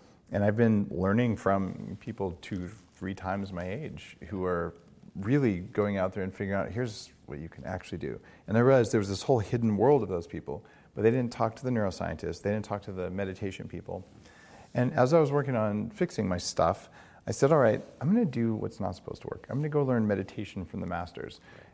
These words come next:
And now, today, you're right, I would say that's pretty cool, but one of the reasons meditation is cool today is that almost ten years ago, I guess eight years ago, in twenty eleven, when I started the Bulletproof blog,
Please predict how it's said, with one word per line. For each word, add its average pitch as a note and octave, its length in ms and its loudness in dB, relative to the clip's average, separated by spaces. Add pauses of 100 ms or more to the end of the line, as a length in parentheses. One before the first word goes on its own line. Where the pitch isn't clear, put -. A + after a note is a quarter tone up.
And B2+ 100 -2
now, A#2+ 420 4
today, D3+ 360 6
you're A2 160 2
right, G#2+ 100 6
I G#2 40 6
would G2 100 0
say G2+ 140 0
that's F#2+ 200 -2
pretty F#2+ 240 -6
cool, C#3 460 0
but - 120 -2
one D#3+ 200 4
of E3+ 40 6
the D3 80 2
reasons A#2+ 320 0
meditation G#2+ 460 0
is F#2 80 -6
cool B2+ 560 0
today G2+ 560 2
is G#2 200 -2
that - 320 4 (380)
almost A2 280 2
ten A2+ 160 -2
years D3 240 2
ago, F#2+ 400 2 (140)
I F#2+ 100 -10
guess F#2 240 -12
eight - 220 -10
years F#2 220 -14
ago, F2+ 140 -8
in E2+ 140 -8
twenty F2+ 240 -8
eleven, F2 360 -4
when E2 120 -8
I E2+ 120 -8
started E2+ 480 -6
the F2 80 -10
Bulletproof F2+ 380 -6
blog, A#2 320 2